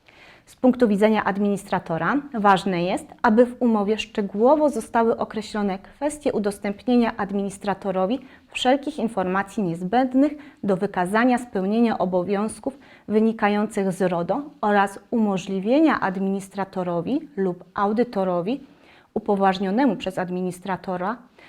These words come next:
przeprowadzenia audytów. Warto wskazać, że rodo reguluje i zezwala na dalsze powierzenie danych osobowych,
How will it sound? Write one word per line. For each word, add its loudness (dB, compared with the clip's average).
przeprowadzenia 0
audytów. -6
Warto 4
wskazać, -2
że 2
rodo 4
reguluje 2
i -2
zezwala 0
na -2
dalsze 0
powierzenie -2
danych -4
osobowych, -4